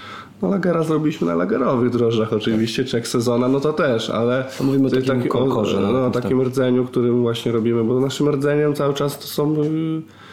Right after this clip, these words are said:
Speaker 1: New England ipy, tak? I to się nie zmieni, wydaje mi się, że to się nigdy nie zmieni, tak?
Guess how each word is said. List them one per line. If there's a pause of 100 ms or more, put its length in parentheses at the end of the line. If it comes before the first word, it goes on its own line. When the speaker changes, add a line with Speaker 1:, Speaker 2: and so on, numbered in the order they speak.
(200)
Speaker 1:
New
England
ipy,
tak? (880)
I
to
się
nie
zmieni,
wydaje
mi
się,
że
to
się
nigdy
nie
zmieni,
tak?